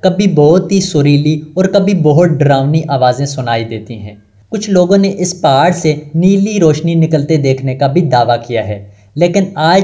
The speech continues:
तक कोई भी इस पहाड़ के राज को नहीं पा सका और ना ही इतनी टेक्नोलॉजी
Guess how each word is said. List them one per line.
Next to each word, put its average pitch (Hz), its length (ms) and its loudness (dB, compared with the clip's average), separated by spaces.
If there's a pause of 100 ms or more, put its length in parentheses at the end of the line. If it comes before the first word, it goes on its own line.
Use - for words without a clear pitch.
तक 139 400 -4
कोई 214 240 2
भी 196 120 2
इस 170 240 -2
पहाड़ 139 320 2
के 151 140 0
राज 131 280 0
को 160 120 -2
नहीं 143 340 0
पा 131 160 2
सका 123 600 -6
और 180 120 0
ना 175 220 2
ही 196 180 2
इतनी 190 400 0
टेक्नोलॉजी 143 800 -2